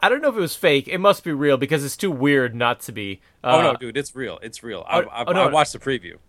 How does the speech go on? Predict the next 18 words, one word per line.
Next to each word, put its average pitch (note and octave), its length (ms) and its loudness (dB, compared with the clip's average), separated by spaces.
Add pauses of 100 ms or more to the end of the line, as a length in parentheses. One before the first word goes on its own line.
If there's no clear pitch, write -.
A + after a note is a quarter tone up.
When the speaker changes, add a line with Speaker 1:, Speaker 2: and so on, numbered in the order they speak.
(160)
Speaker 1:
I D3 80 -2
know. E3 140 2
I, D3 300 0
I - 20 -4
saw, F#3 300 0
I, C#3+ 140 -6 (200)
I D3 100 -10
saw F3 280 -2
a, - 200 -10
a D3 40 -8
poster E3 420 -4
for C#3+ 160 -8
something D3+ 420 -6
called, B2 480 0
um, G#2+ 300 -4 (200)
Sharknado. C3+ 1040 0 (440)
Speaker 2:
Oh, B2+ 300 4
yes. D#3 920 4